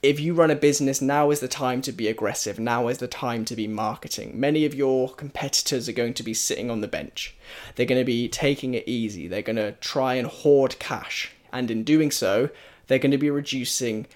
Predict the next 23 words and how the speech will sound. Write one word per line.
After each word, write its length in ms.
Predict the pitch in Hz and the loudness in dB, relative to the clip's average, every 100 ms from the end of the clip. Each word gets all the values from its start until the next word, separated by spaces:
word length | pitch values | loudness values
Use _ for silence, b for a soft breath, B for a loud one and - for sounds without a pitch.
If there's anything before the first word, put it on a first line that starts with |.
| b b | b b
their 200 | 101 92 | -6 -4
noise 380 | 98 120 117 110 | -2 0 2 0
share, 360 | - 78 73 - | -2 -4 -6 -6
their 140 | 104 | -4
share 440 | - - 131 123 | -2 0 2 2
of 80 | 120 | 0
the 140 | 117 110 | -2 -6
attention 520 | - 120 110 - 104 | -4 -4 -4 -6 -6
in 80 | 90 | -6
the 60 | |
market. 500 | 101 82 - - - - _ _ _ _ B B B | -4 -6 -6 -10 -12 -14 _ _ _ _ B B B
This 200 | 147 139 | 2 4
reduction 440 | 151 - - 160 | 6 4 2 0
in 140 | 139 135 | 2 4
noise 260 | 151 165 | 6 6
share 400 | - - 80 156 - _ _ _ | 2 -4 -4 -6 -6 _ _ _
is 160 | - 139 | -6 -2
gonna 200 | 135 131 | 0 2
do 140 | 135 | 2
a 40 | 123 | 2
number 400 | 131 127 127 123 | 4 2 2 0
of 80 | - | 2
things. 480 | 165 87 58 - | 2 2 -4 -12